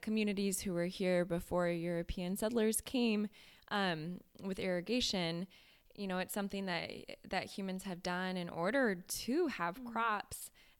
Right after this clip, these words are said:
Speaker 1: Um, but when it's done on huge scale, it's going to really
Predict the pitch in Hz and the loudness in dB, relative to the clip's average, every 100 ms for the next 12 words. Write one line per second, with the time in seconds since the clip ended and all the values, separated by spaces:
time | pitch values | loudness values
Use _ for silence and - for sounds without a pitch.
0 | - 190 175 175 233 247 180 226 254 - | -6 -4 -4 -4 -2 0 2 0 -4 -8
1 | 202 190 - - 196 190 185 180 180 - | -10 -10 -12 -12 -10 -8 -8 -8 -8 -8
2 | 180 185 208 190 - - 214 202 185 170 | -8 -6 -4 -4 -4 -4 0 2 2 2
3 | 165 180 - - 180 175 175 - 180 175 | 0 -2 -4 -8 -6 -6 -6 -4 -2 0
4 | 180 180 190 180 170 170 170 | -2 -4 -4 -4 -2 -4 -6